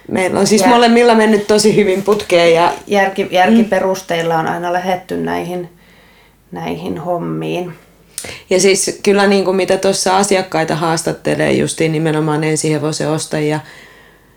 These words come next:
Speaker 1: niin, niin kyllä mä niinku laitan hyvin pieneen vähemmistöön ne, jotka on päätynyt ostamaan <laughs> jotain, mitä ne on niinku alun perin ollut etsimässä.
Speaker 2: Joo, ja kyllähän tuo, siis se on, se on varmaan aika,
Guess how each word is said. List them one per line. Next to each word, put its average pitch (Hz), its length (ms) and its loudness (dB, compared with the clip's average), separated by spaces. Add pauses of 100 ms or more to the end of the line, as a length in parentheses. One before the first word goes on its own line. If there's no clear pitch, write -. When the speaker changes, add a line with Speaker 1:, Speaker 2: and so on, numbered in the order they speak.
Speaker 1:
niin, 151 460 0 (380)
niin 151 400 0 (140)
kyllä 156 300 4
mä 151 60 2
niinku 151 340 2
laitan 160 520 2 (420)
hyvin 165 280 2
pieneen 143 400 0
vähemmistöön 143 920 0
ne, 143 140 2
jotka 139 360 0
on 143 240 0
päätynyt 139 640 0
ostamaan 147 600 -2
<laughs> - 20 2
jotain, 147 440 2
mitä 156 360 0
ne 139 160 0
on 139 120 -2
niinku 147 200 0 (160)
alun 170 320 2
perin 143 400 -4
ollut 143 460 0
etsimässä. - 880 -2 (320)
Speaker 2:
Joo, 151 400 -4 (140)
ja 156 80 -6
kyllähän 160 500 -4
tuo, 156 300 -4 (440)
siis - 280 -10
se 160 200 2
on, 156 220 -2 (640)
se 175 160 -2
on 165 120 -2
varmaan 170 440 -2
aika, 165 340 -2